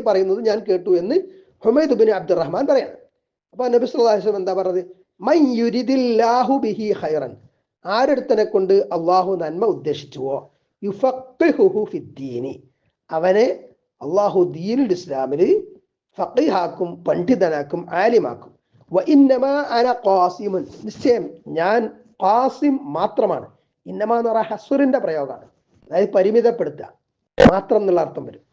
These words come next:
നിശ്ചയം മാത്രം എന്നൊക്കെ, നിശ്ചയം മാത്രം എന്ന് വരും.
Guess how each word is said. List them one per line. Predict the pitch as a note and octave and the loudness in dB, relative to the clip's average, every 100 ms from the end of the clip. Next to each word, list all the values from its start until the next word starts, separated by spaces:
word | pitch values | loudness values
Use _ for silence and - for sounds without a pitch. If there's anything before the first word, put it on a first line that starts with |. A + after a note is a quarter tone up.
| _ _ _ _ | _ _ _ _
നിശ്ചയം | F3 - F3 G#3+ - D#3 | -20 -6 -2 -2 -2 -4
മാത്രം | E3+ F3+ | -2 0
എന്നൊക്കെ, | F3 - - F3 | 0 -4 -8 -8
നിശ്ചയം | E3+ - - B3+ E4 D3 | -8 -10 0 2 2 -2
മാത്രം | C#3 - - _ _ _ _ _ _ _ _ _ - - G#3 | -8 -14 -20 _ _ _ _ _ _ _ _ _ -12 -8 -4
എന്ന് | F#3+ C3 | -2 -2
വരും. | - | -6